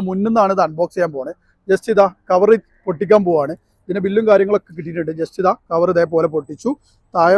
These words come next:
ഭാഗമുള്ള, യ്യോ, ഓക്കെ, താഴെ ഭാഗം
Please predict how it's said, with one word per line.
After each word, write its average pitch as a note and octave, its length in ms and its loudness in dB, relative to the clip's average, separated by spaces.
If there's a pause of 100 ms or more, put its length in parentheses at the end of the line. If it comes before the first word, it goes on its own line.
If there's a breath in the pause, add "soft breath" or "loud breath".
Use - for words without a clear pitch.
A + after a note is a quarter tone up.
ഭാഗമുള്ള, F3 320 2 (500)
യ്യോ, C#3+ 100 -6 (1120)
ഓക്കെ, - 200 -12 (1300)
താഴെ F#3 260 4 (100)
ഭാഗം F#3 300 4